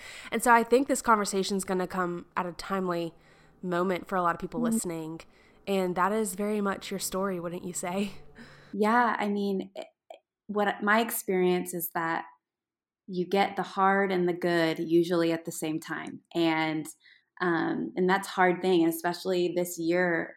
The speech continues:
Speaker 2: with so much uncertainty and so much in the unknown and the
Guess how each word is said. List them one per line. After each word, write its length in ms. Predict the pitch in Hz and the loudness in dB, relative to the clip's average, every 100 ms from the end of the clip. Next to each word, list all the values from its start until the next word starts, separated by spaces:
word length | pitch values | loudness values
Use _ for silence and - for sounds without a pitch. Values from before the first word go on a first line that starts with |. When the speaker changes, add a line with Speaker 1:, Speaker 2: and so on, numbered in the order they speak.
| - | -6
Speaker 2:
with 180 | 175 - | -6 -6
so 260 | - 170 | -4 -2
much 360 | 175 175 175 - 180 | 2 0 -2 -6 0
uncertainty 760 | 175 170 254 - 226 240 226 | 0 2 0 0 -4 -4 -4
and 100 | 208 190 | -4 -4
so 180 | 208 | -6
much 260 | 180 185 185 - - _ _ - | -4 -4 -8 -16 -18 _ _ -6
in 120 | 202 | -2
the 120 | 185 180 | -2 0
unknown 840 | 185 180 190 214 220 214 208 208 180 | 2 2 2 2 2 2 2 2 2
and 160 | |
the 60 | 170 | 0